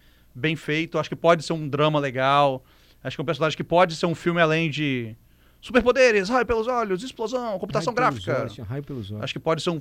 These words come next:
Speaker 1: um personagem além disso.
Speaker 2: Gente, falar a verdade, deu sete, oito anos, eu já parei de filme de super-herói, eu não suporto mais, mas sou apenas eu. Márcia, boa tarde. Mário, tô com você.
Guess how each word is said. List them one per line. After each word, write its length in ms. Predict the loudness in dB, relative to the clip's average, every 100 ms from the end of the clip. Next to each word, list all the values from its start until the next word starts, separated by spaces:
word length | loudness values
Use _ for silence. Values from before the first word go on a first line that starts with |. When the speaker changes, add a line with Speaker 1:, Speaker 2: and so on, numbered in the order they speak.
| -6
Speaker 1:
um 60 |
personagem 440 | -6 -2 0 0 0
além 220 | -2 -4
disso. 340 | -8 -12 -14 -8
Speaker 2:
Gente, 140 | -6
falar 180 | -2 -4
a 40 | -4
verdade, 220 | -6 -6
deu 140 | -6
sete, 480 | -8 -6 -6 -4 -4
oito 260 | -4 -2 -4
anos, 120 | -4
eu 60 | -4
já 100 | -4
parei 240 | -4 -6
de 80 | -6
filme 120 | -8
de 40 | -8
super-herói, 360 | -6 -2 0
eu 40 | 0
não 120 | -2
suporto 560 | -4 -6 0 0 0
mais, 360 | -2 -2 -2 -4
mas 200 | -4 -6
sou 420 | -8 -18 -10 -6 -6 -6
apenas 400 | -8 -8 -8 -8
eu. 80 |
Márcia, 500 | -2 0 0 -2 -6
boa 160 | 0 0
tarde. 220 | 0 0
Mário, 200 | 4 4
tô 100 | 4
com 20 | 2
você. 400 | 0 2 0